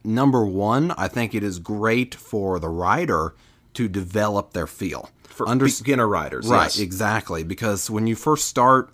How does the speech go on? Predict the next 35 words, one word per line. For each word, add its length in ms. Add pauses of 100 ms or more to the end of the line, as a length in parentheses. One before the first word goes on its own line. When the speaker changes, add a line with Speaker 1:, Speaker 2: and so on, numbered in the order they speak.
(120)
Speaker 1:
you 120
know, 180
softening 540
a 40
horse 280
vertically, 640 (440)
and 460
the 80
horse 320
gives, 340
I 80
know 220
I 220
had 280
a 40
tendency 480
to 100
do 140
this, 300
and 60
I'm 120
sure 200
you 140
probably 260
did. 240
I 200
think 180
everyone 400
probably 280
runs 300
into 220
this 180
at 120
some 180
point. 320